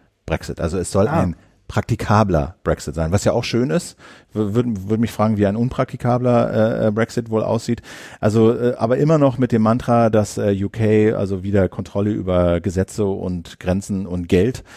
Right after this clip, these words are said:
Speaker 1: äh, bekommen soll. Und diesen Plan, der soll jetzt halt mit der E-U-Kommission verhandelt werden und am, vor dem neunundzwanzigsten Mai zweitausendneunzehn dann also abgestimmt werden. Ob das kommt, ist fraglich, aber es sind zumindest jetzt mal so, äh,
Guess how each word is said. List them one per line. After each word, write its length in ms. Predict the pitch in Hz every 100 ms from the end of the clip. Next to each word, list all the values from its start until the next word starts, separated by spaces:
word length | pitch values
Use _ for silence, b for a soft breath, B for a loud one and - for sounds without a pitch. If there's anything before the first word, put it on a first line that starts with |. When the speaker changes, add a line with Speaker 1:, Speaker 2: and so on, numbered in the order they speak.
| B B -
Speaker 1:
äh, 300 | 113 113 110
bekommen 420 | 113 - 110 110
soll. 220 | 104 104
Und 120 | 107 95
diesen 180 | 98 92
Plan, 260 | 98 98
der 100 | 98
soll 120 | 95
jetzt 140 | 95 -
halt 100 | 92
mit 120 | 90
der 120 | 87
E-U-Kommission 720 | 92 107 101 - 98 - 95
verhandelt 360 | 85 92 107 98
werden 200 | 95 90
und 120 | 82
am, 200 | 82 82 B B - -
vor 340 | - - 123
dem 120 | 113 98
neunundzwanzigsten 640 | 90 90 95 87 - 85
Mai 360 | 80 85 92 90 - b b -
zweitausendneunzehn 800 | 95 87 82 80 80 85 - 82
dann 120 | 71
also 200 | 69 -
abgestimmt 440 | - - - 107
werden. 160 | 101 98
Ob 80 | 90
das 220 | 87 - _
kommt, 320 | - 120 135
ist 140 | - -
fraglich, 420 | - 123 151 120
aber 120 | 113
es 60 | 107
sind 140 | 127
zumindest 460 | 117 110 147 147 -
jetzt 160 | 117
mal 140 | 120 113
so, 220 | 104 101 B B B -
äh, 560 | 104 101 98 - -